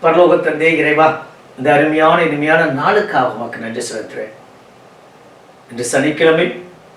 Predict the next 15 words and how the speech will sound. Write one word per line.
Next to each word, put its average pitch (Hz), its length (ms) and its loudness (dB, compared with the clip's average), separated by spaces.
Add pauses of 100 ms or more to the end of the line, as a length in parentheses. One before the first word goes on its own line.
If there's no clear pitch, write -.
(200)
சிறப்பான 208 500 2
விதத்துல 180 460 4
ஆனமலை 156 420 0
ஆரோக்கிய 165 380 2
அன்னை 139 140 0
ஆலயத்துல 151 560 2 (520)
நோயாளிகளுக்காக 170 960 4
விசேஷ 196 580 2
பிரார்த்தனையும் 151 720 0 (420)
அபிஷேக 180 720 2
எண்ணெயும் 170 480 0
பூசப்படக்கூடிய 127 680 -4
இந்த 120 320 -4
அருமையான 123 560 -2
நாளில், 120 460 -4